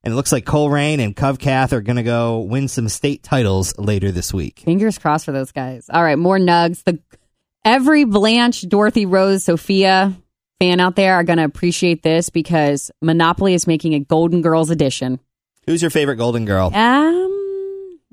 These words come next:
Speaker 2: I don't know. Maybe Blanche.
Speaker 1: Okay.
Speaker 2: Who's
Speaker 1: Dorothy.
Speaker 2: yours?
Speaker 1: Dorothy.
Speaker 2: Dorothy for
Speaker 1: Yeah.
Speaker 2: you.
Speaker 1: Oh, yeah.
Speaker 2: Uh, the best part of this game, though, is the fact that the tokens, the little things that you move around,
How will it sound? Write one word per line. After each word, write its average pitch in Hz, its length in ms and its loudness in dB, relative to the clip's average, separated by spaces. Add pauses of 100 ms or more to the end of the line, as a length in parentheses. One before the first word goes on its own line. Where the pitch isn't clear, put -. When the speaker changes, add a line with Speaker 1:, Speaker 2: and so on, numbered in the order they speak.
(320)
Speaker 2:
I 240 160 2
don't 370 160 0
know. 190 600 2
Maybe 233 440 0
Blanche. 175 680 -6 (120)
Speaker 1:
Okay. 120 240 -8 (640)
Speaker 2:
Who's 107 220 4
Speaker 1:
Dorothy. 226 60 6
Speaker 2:
yours? 185 280 2
Speaker 1:
Dorothy. 107 240 0
Speaker 2:
Dorothy 190 260 2
for 196 160 -2
Speaker 1:
Yeah. 175 120 2
Speaker 2:
you. 170 60 4
Speaker 1:
Oh, 170 180 2
yeah. 78 180 -4 (720)
Speaker 2:
Uh, 202 220 4
the 175 120 0
best 214 400 -2
part 262 260 2
of 247 40 2
this 226 160 0
game, 190 300 2
though, 294 380 4 (520)
is 208 140 0
the 208 100 2
fact 214 280 2
that 220 120 0
the 190 100 2
tokens, 226 640 0
the 185 60 -2
little 165 340 2 (300)
things 165 200 2
that 165 100 0
you 156 140 0
move 151 260 0
around, 147 460 2